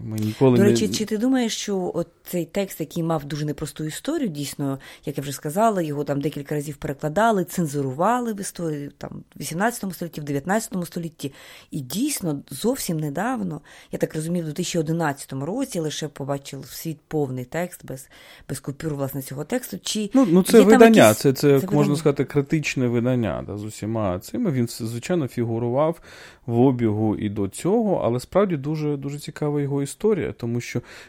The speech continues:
Speaker 1: він написаний венеційцем,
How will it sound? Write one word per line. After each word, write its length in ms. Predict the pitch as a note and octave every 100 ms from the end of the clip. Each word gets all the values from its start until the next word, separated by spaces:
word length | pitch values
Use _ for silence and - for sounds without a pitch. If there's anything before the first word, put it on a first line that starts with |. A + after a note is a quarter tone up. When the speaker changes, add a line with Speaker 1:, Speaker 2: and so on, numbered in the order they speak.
| -
Speaker 1:
він 400 | A#2+ C#3 D#3+ A#2+ G2+
написаний 640 | B2 B2 C#3+ C#3 B2 A2+
венеційцем, 960 | G#2+ D3 D3+ D3 - C3 A2 - D3 F3+